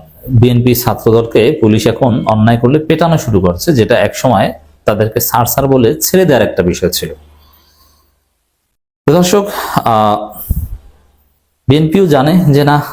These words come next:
এই সরকার তাদেরকে পেটাবে, এই জন্য বিদ্রোহ তারা করছে,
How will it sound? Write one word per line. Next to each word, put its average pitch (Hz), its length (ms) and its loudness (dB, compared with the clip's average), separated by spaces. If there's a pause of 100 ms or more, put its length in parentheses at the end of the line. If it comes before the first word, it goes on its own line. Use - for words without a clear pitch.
(320)
এই 117 100 2
সরকার 120 320 -2
তাদেরকে 117 360 0
পেটাবে, 107 680 0
এই 104 100 2
জন্য 110 220 0
বিদ্রোহ 107 460 2
তারা 101 180 -2
করছে, 92 400 -4